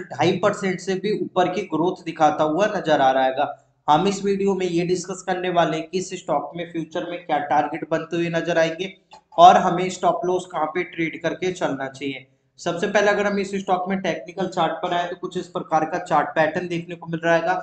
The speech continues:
जहां पर इस stock में पीछे के एक हफ्ते में around ये stock नौ परसेंट से भी ऊपर की तेजी दिखाता हुआ नजर आ रहा है और एक महीने में इस stock में साढ़े चार परसेंट की गिरावट देखने को मिली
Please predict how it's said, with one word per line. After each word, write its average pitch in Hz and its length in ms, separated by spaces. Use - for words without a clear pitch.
जहां 160 260
पर 220 180
इस 196 180
stock 180 340
में 196 100
पीछे 185 340
के 185 100
एक 180 200
हफ्ते 180 240
में 185 140
around 170 440
ये 175 120
stock 175 380
नौ 160 140
परसेंट 170 420
से 185 140
भी 175 180
ऊपर - 320
की 196 180
तेजी 165 400
दिखाता 165 420
हुआ 170 280
नजर 156 300
आ 139 100
रहा 135 160
है 135 200
और 175 160
एक 190 200
महीने 190 260
में 190 80
इस 196 200
stock 180 380
में 190 120
साढ़े 170 300
चार 160 260
परसेंट 175 440
की 180 120
गिरावट 151 460
देखने 165 280
को 170 160
मिली 175 260